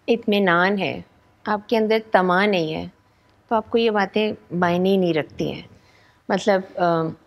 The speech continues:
मैं एक बड़े घर से अपने आप को मैंने छोटे शिफ्ट में इसलिए कर लिया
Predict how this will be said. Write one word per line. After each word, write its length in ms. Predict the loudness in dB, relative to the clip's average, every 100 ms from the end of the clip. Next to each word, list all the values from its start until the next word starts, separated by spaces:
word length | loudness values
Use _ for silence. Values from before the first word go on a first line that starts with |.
| _ _ _ _ _ -20 -20 _ _ _ -6
मैं 220 | -2 0
एक 220 | 0 -2 2
बड़े 220 | 4 4
घर 160 | 4
से 440 | 2 2 2 2 -4 -6
अपने 220 | 0 2
आप 160 | 2
को 100 | 0
मैंने 220 | 0 0 0
छोटे 340 | 0 0 0
शिफ्ट 380 | 2 0 -2 -4
में 100 | -2
इसलिए 320 | -2 -2 -2
कर 200 | 0 0
लिया 340 | 2 0 -2